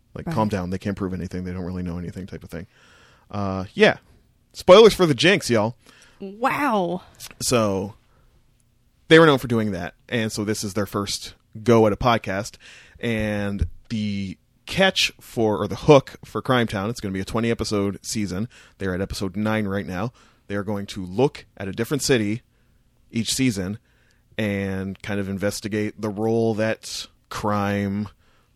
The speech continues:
Speaker 1: the mafia, maybe not necessarily the mafia, more so how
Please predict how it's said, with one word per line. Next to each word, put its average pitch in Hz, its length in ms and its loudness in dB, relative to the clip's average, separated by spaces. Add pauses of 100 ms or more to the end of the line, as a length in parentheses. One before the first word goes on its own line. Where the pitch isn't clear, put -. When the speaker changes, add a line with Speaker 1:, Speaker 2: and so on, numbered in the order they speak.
(220)
Speaker 1:
the 110 360 -2
mafia, 110 580 2
maybe 104 200 -2
not 104 140 -4
necessarily 98 540 -6
the 101 80 -4
mafia, 101 380 -2
more 147 260 2
so 101 300 -2 (160)
how 107 180 -6